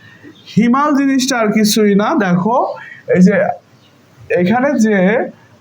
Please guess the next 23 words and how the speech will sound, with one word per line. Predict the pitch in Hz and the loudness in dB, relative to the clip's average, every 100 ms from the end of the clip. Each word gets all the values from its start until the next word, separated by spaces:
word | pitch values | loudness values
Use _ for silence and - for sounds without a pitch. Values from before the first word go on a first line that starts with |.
| - | -4
আহ, | 143 143 135 - - - - - - _ _ _ | 0 0 0 -2 -6 -16 -20 -20 -20 _ _ _
ওয়াটার | 175 214 254 | -2 0 0
ভাস্কুলার | 214 208 202 226 220 | 0 -2 -2 -2 -2
সিস্টেমটা | 220 214 220 214 214 196 | 0 0 0 0 0 0
আছে, | 196 - | -2 0
এটাই | 262 190 196 208 | 0 2 0 0
হলো | 220 226 285 440 - - - - - | 0 0 0 -2 -6 -20 -20 -20 -4
হিমাল | 240 254 240 | 0 0 0
তন্ত্র। | 214 143 113 156 | -2 -2 0 0
মানে | 202 262 285 285 | 0 0 0 -2
সমুদ্রের | 269 208 202 202 254 | -2 0 2 2 2
মধ্যে | 254 254 214 220 | 0 0 0 2
ও | 262 226 | 0 0
কি | 226 220 | -2 -2
করে? | 233 247 233 - - - - - - | 0 0 0 -2 -8 -20 -20 -16 -4
যে | 151 160 143 151 | 0 2 0 0
ঠান্ডা | 233 226 226 220 | -2 0 0 0
পানিগুলাই | 226 240 233 233 220 208 208 190 | -2 -2 0 0 0 0 0 2
পরিবহন | 180 175 175 165 151 | 2 2 2 2 2
করে। | 139 135 151 | 2 0 0
এই | 185 | 0
যে | 214 | -2
কারণ-, | 226 | -4